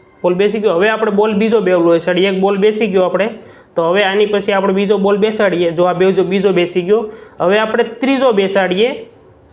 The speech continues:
આવી રીતે લાઇનમાં તમારે બેસાડતા જવાના છે બોલને, બરાબર. જો આ ત્રીજો બેસી ગયો. હવે આપણે આ વાલ તમારે આવી રીતે, જો આ રીતે રાખવાનો છે, બરાબર,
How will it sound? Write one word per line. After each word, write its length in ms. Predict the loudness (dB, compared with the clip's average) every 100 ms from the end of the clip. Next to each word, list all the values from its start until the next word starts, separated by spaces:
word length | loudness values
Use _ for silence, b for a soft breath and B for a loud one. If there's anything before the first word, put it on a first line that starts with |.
| -20 -20 B B B
આવી 140 | -2 0
રીતે 120 | 0
લાઇનમાં 420 | 0 0 0 -2
તમારે 280 | 0 0 0
બેસાડતા 480 | 0 0 -2 -2 0
જવાના 340 | 0 2 0
છે 80 | 0
બોલને, 300 | 0 0 0
બરાબર. 280 | 0 -2 -4 -8 -2
જો 140 | 0
આ 100 | 0
ત્રીજો 380 | 0 0 2 2
બેસી 300 | 0 -2 -2
ગયો. 200 | -2 -2 -8 B B B B 0
હવે 220 | 2 2
આપણે 320 | 0 -2 -2 -4 -12 B B B -4
આ 160 | 0
વાલ 220 | 0 0
તમારે 320 | 0 0 2 2
આવી 220 | 0 0
રીતે, 120 | 0 -2 -10 -10 -4
જો 120 | 0 2
આ 140 | 0
રીતે 200 | 0 0
રાખવાનો 340 | 0 0 0
છે, 60 | 0
બરાબર, 280 | 0 -2